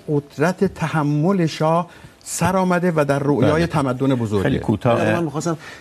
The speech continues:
Speaker 3: استبدادی رو که ایشون فرمودن در مورد پادشاه تایید کنم اگه اجازه بدین.
Speaker 2: اه، در ادامهٔ برنامه،
Speaker 3: بله.
Speaker 2: حالا می‌گم به چه دلیل.
Speaker 3: <laughs>
Speaker 2: اه، به دلیل اینکه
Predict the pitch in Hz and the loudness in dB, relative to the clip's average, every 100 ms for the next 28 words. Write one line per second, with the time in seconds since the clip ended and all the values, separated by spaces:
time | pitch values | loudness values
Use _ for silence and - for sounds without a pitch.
0 | - 120 - 127 104 143 156 147 123 110 | -10 -10 -4 -4 -2 0 0 -2 -4 -6
1 | 107 110 104 127 139 113 107 101 104 110 | -4 -4 -2 -2 -2 -2 -2 -4 -6 -6
2 | 95 135 120 104 117 - 92 85 92 78 | -6 -6 -2 -2 -2 -4 -8 -6 -8 -8
3 | 85 76 - - - - - 117 - - | -10 -10 -12 -18 -20 -20 -14 -14 -8 -2
4 | 123 107 104 101 98 101 110 107 101 104 | 0 2 0 0 -2 -2 -2 -2 -2 -2
5 | 110 131 104 90 90 87 92 80 92 104 | -2 -2 -2 -2 -2 -2 -2 -4 -6 -2
6 | 101 113 104 87 85 - 78 73 76 82 | 0 0 0 -2 -4 -4 -4 -4 -4 -8
7 | 92 - 113 - - 98 95 92 95 - | -10 -8 -8 -8 -4 0 2 2 -2 -2
8 | - 101 101 110 - 120 | -4 -2 -2 -4 -2 -2